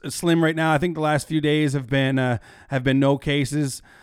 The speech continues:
Um, so hoping to move to level three by hopefully next Friday. I mean, doesn't do much for, for me right now, for the bars or for the restaurants or anything. Uh, happy Saint Patrick's Day for those who are listening today. I mean,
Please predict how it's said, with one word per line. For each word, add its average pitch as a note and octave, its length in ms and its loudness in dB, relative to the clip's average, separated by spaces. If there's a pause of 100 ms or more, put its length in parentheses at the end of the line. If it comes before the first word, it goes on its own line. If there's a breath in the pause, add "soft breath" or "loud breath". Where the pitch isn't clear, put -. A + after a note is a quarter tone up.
(280 soft breath)
Um, A#2+ 500 4
so - 140 -4
hoping E3 300 2
to D#3 40 4
move D#3 260 4
to D3 60 -6
level C#3+ 240 2
three D3+ 300 0
by C3 380 2
hopefully D#3 340 -2
next D3 220 0
Friday. C#3 580 0
I C3 60 0
mean, C3 280 0
doesn't D3+ 280 -2
do D#3 180 4
much D3+ 240 2
for, D3 300 -2
for C3+ 160 -6
me E3 240 4
right D#3+ 220 4
now, D#3+ 300 2
for D3+ 120 -6
the C3+ 100 0
bars D3+ 560 2
or G#2+ 60 -4
for C3 100 -8
the B2+ 140 -4
restaurants D3+ 640 -2
or D3+ 80 0
anything. D3+ 340 0 (880 soft breath)
Uh, C3 360 4
happy F#3+ 240 4
Saint F#3+ 240 4
Patrick's G3+ 400 4
Day F#3+ 200 4
for E3+ 140 -2
those E3 260 4
who D#3+ 80 2
are D#3+ 100 4
listening D#3+ 380 4
today. D#3 400 4
I D3 40 6
mean, C#3+ 240 2